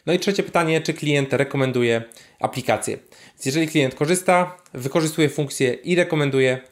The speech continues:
aplikację dalej, no to to jest po prostu złoty klient, którego się trzeba trzymać, bo on z nami zostanie, e, na pewno na dłużej. Więc te trzy pytania trzeba sobie zadawać,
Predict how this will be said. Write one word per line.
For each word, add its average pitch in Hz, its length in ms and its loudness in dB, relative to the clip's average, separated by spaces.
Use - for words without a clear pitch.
aplikację 123 540 -2
dalej, 156 480 2
no 147 160 0
to 143 200 0
to 131 160 0
jest 123 140 0
po - 40 -18
prostu 117 280 -6
złoty 123 260 -4
klient, 117 380 -4
którego 110 320 -2
się 107 160 -6
trzeba 110 180 -2
trzymać, 113 480 -4
bo 120 160 -4
on 127 200 -2
z - 80 -8
nami 113 220 -2
zostanie, 107 420 -6
e, 98 220 -2
na 110 100 -2
pewno 113 360 -2
na 107 100 -2
dłużej. 104 320 -2
Więc - 420 -20
te 165 100 0
trzy 165 180 -2
pytania 143 400 -2
trzeba 139 200 0
sobie 135 160 -2
zadawać, 127 480 0